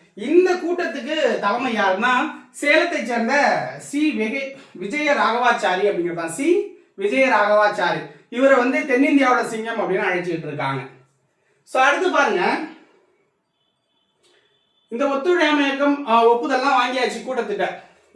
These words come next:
இப்ப இது வந்து ஆகஸ்ட் ஒண்ணு, ஆயிரத்தி தொள்ளாயிரத்தி இருபதுல தொடங்கப்படுது காந்தி அவர்களால. அன்னைக்கு தான் பால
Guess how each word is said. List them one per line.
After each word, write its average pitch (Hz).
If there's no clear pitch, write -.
இப்ப 208
இது 214
வந்து 233
ஆகஸ்ட் 330
ஒண்ணு, 294
ஆயிரத்தி 277
தொள்ளாயிரத்தி 214
இருபதுல 226
தொடங்கப்படுது 233
காந்தி 226
அவர்களால. 175
அன்னைக்கு 277
தான் 240
பால 240